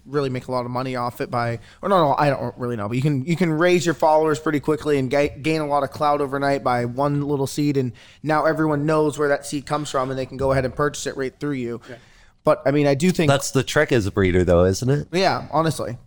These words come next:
Speaker 1: But I do
Speaker 3: Partly.
Speaker 1: think it, I agree with what you said, though. It seems like a lot of the breeders were out west. That's where, you know, a lot of these hype strains came from, and they made their way to the Western facilities for maybe testing or who knows who, or at one point maybe these guys all were a tight-knit community like us,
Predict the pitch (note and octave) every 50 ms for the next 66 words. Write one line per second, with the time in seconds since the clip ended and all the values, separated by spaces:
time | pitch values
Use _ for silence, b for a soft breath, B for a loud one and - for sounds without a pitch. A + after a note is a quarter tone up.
0 | _ _ - D#3+ E3 D#3 D3+ - - G3 - G#3 F#3+ - F3 D3 B2 - D#3+ D#3+
1 | - - D3+ D3+ D3 D3 F3 F3+ F3 - F3+ D3 C3+ B2 - D#3+ D3+ C3+ C3 A2+
2 | A2 G#2 - - D#3 D3+ C3 D3 C#3+ C3+ - - b b b b b b b b
3 | - D3 D3 C#3+ D3 D3+ D#3 D#3+ D3 C#3 C3+ A#2+ C3+ D3 C#3+ C#3+ C#3+ C#3 C3+ C3
4 | - - - B2+ C3+ C#3+ C#3+ C3+ A#2+ G#2 B2+ C3 B2 A2 - - - - - D3
5 | D3 C#3+ D3 - C#3+ D3 C#3+ C3+ C3+ C#3 C3+ C#3 C#3+ C#3 C3+ C#3 C#3+ D3 D3 D3
6 | C#3+ C#3+ C#3 C3 - - - - _ _ - - - D#3+ E3 - - - - D#3+
7 | D3 C#3 C3+ - - E3 D#3+ D#3+ D#3 - C#3+ C3 B2+ B2+ B2+ A#2+ b b b b
8 | - C#3+ D3 D3 C#3+ C#3 D3 D#3 D#3 D3 C3+ D3+ C#3+ C#3+ D3+ D3 D3 C#3+ - C#3+
9 | C3 C3+ B2 C3+ D3+ D#3 - - D3+ C#3 - C#3 B2 - - C3 B2 B2+ B2+ B2+
10 | B2 B2 - - B2 B2 C3 C3 A#2+ B2+ B2 A#2+ - - D#3 D3 - - D#3+ C#3+
11 | C3+ A#2+ B2 D#3+ E3 D#3 D3+ C#3+ - - D#3+ D#3 C#3+ C3 A#2+ - - C#3+ C#3 D3
12 | D#3 D3+ - F3 D#3 C#3+ D3 C#3+ C#3+ C#3+ C#3 C3 D3 C#3 C#3 C3+ C#3+ C#3 C#3+ D3
13 | D3 C#3+ C#3+ C#3 C#3 C3 - D3 D3 C#3 D3 C3+ - D3 C#3+ C#3+ C3+ C3+ C3 B2
14 | B2+ D#3+ E3+ D#3+ D3+ D#3+ D#3+ -